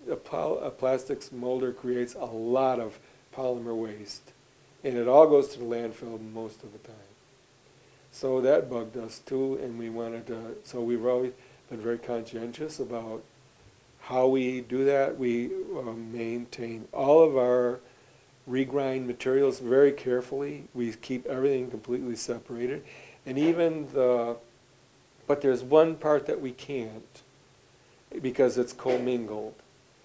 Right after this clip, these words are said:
and it is the purges. And as a small company who does a lot of changeovers frequently, we create a lot of purges because every time you put a new tool in,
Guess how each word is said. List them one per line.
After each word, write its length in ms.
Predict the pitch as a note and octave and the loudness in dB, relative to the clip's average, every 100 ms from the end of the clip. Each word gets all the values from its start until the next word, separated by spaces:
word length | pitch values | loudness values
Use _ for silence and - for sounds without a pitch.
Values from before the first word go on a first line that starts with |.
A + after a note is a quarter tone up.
| _ | _
and 200 | C#3 B2+ | -2 0
it 140 | C3 B2+ | 2 4
is 280 | B2+ A#2 | 4 2
the 120 | - A#2+ | -4 -8
purges. 600 | - B2+ G#2 G2+ F#2+ - B2+ | 0 0 0 -6 -12 -12 -10
And 160 | A#2+ | -6
as 240 | A#2+ A#2+ A2+ | -4 -4 -6
a 60 | |
small 340 | - B2+ C3 E3+ | -10 -4 -2 -2
company 400 | C3+ B2 C3+ B2+ | -6 -8 -6 -4
who 80 | |
does 220 | B2 A#2 G#2+ | -4 -6 -6
a 60 | |
lot 260 | G#2+ A2+ A2 | -4 -4 -6
of 100 | G#2+ | -10
changeovers 840 | - D#3 D3+ A2+ A2 G#2+ A#2+ A2 | -12 -10 -8 -8 -6 -8 -10 -12
frequently, 640 | - E3+ - A2+ G#2 A2 B2 - - - - - _ | -10 -10 -10 -14 -10 -10 -10 -16 -20 -20 -20 -20 _
we 100 | B2 | -8
create 300 | A#2+ B2 A#2 | -4 0 2
a 60 | A2+ | 0
lot 260 | A2+ A2 | -2 -4
of 100 | A#2 | -6
purges 460 | - G#2 G#2 A2+ G#2 | 0 0 0 -4 -10
because 420 | - A2 A#2+ G#2+ | -12 -10 -8 -6
every 220 | A2+ A#2 | -6 -6
time 240 | B2 A#2+ B2 | -6 -6 -6
you 40 | |
put 200 | A#2+ A#2+ | -6 -6
a 40 | A#2+ | -4
new 160 | B2 | -6
tool 360 | A#2+ C3+ C3 C3 | -6 -6 -4 -4
in, 240 | C3+ C3+ | -4 -8